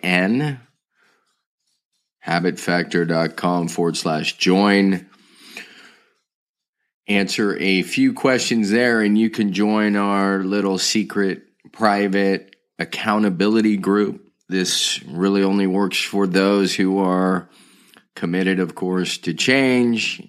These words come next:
and interested in forging habits and want the benefit of a supportive group. And I should probably mention,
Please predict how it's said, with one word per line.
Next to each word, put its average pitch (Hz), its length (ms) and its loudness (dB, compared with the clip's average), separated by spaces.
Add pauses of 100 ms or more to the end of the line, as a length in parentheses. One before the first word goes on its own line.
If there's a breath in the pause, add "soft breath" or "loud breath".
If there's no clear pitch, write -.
and 85 240 -2
interested 98 720 0
in 92 240 0
forging 87 540 -2
habits 95 640 0
and 90 460 0
want 90 560 0 (720 loud breath)
the 85 180 0
benefit 85 880 0 (1300)
of 82 460 -2
a 82 400 2
supportive 80 1040 -2
group. 90 560 2 (1500 soft breath)
And 98 480 0 (720)
I 82 100 -6
should 80 220 -4
probably 95 320 2
mention, 90 720 0